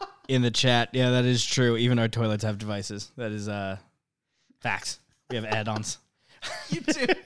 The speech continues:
Speaker 2: <laughs> You, you have add-ons. Fucking D L C for your toilet.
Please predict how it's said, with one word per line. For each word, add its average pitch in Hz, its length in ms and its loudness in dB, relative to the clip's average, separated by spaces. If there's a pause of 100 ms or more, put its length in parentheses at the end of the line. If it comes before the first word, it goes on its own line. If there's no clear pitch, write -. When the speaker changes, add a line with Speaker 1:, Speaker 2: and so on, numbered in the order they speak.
(560)
Speaker 2:
<laughs> - 360 -2
You, 269 140 0 (160)
you 262 240 2
have 262 220 2
add-ons. 208 800 -2 (720)
Fucking 240 360 0
D 214 160 -2
L 208 160 2
C 202 320 -6
for 170 160 -6
your 160 120 0 (120)
toilet. 185 400 4